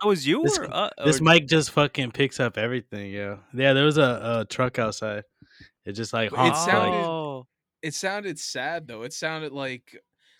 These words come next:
Speaker 2: <laughs>
Speaker 3: there was this one episode of SmackDown where The Rock was making fun of the Big Show, where he had,
Speaker 2: <clears throat>
Speaker 3: like, a, a truck sound in his intro or something like that. And he, he was just like, you know, "Brr,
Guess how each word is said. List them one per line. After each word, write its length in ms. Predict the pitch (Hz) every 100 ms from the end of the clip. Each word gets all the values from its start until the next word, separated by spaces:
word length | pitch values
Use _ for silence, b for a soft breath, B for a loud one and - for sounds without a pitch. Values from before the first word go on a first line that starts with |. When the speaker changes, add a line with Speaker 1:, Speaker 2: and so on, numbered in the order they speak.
| -
Speaker 2:
<laughs> 0 |
Speaker 3:
there 300 | 233 190 175
was 240 | 220 208
this 240 | 156 160 -
one 300 | 131 156 180
episode 600 | 151 156 175 - 180 160
of 80 | 131
SmackDown 920 | - - 131 139 147 131 117 110 117
where 120 | 120
The 140 | 120
Rock 320 | 113 120 135
was 140 | 135 120
making 280 | 123 123 117
fun 260 | - 123
of 220 | 117 104
the 480 | 110 110 107 101 78 110
Big 180 | 127 139
Show, 380 | - 110 95 95 _ _ _ _ -
where 320 | 117 113 110
he 240 | 95 123
had, 240 | 120 123 113
Speaker 2:
<clears throat> 0 |
Speaker 3:
like, 200 | 113 110
a, 280 | 107 101 107
a 40 |
truck 300 | - - 123
sound 240 | - 120 113
in 40 |
his 120 | 104
intro 200 | 113 117
or 60 | 120
something 200 | 131 127
like 140 | 139
that. 200 | 160 160 _ _ _ -
And 100 | 139
he, 160 | 151 139
he 120 | 143
was 100 | 139
just 160 | 135 -
like, 260 | 131 123
you 40 | 131
know, 140 | 151 240
"Brr, 300 | 403 381 349